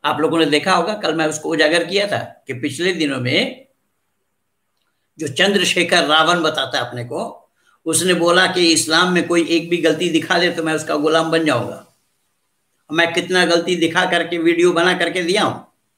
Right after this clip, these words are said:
आज तक सामने नहीं आया। कई बार रिमाइंडर भी दिया हूं, कई बार उस वीडियो को भी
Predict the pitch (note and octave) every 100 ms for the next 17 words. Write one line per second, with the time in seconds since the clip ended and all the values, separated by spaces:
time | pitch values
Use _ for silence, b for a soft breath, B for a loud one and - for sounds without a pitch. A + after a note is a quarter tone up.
0 | _ _ _ _ D3+ E3 D#3+ E3 - D3+
1 | D#3+ D#3+ D#3+ D#3 C3+ A#2+ - - _ -
2 | F3 E3 E3 F3 E3+ F3 F3+ F3+ F#3 F#3+
3 | F#3 F#3+ F3 B2+ - _ _ _ _ _
4 | - F#3 G3 E3+ F3+ F#3+ F#3 D3 F3 F3+
5 | F#3+ F#3+ G3 G3 G3 -